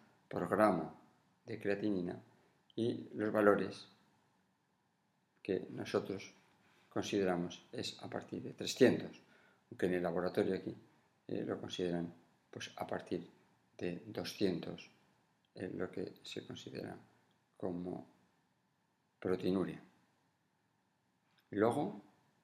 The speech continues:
tenemos la forma de la calidad y pedimos la inmunofijación en orina, la inmunoelectroforesis, la inmunofijación en orina, y vemos que en este caso era una orina que tenía,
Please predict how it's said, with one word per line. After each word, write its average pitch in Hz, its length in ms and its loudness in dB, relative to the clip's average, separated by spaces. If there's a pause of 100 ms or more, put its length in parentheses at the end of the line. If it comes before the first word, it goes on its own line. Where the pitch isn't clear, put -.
(1400)
tenemos 101 560 0 (880)
la 90 240 -2
forma 101 480 2
de 101 160 0
la - 160 -4
calidad 90 560 4 (400)
y - 80 -8
pedimos 92 400 0
la 87 80 -2
inmunofijación 90 960 0
en - 160 -8
orina, 127 360 -2 (580)
la - 80 -10
inmunoelectroforesis, 92 1160 -2
la 107 60 -10
inmunofijación 101 600 -4
en 87 80 -4
orina, 92 300 -4 (320)
y - 60 -14
vemos 95 180 -2
que - 80 -4
en - 20 0
este 87 160 -4
caso - 340 -6 (280)
era 95 180 2
una 95 120 2
orina 104 280 0
que 104 80 -2
tenía, 90 400 -4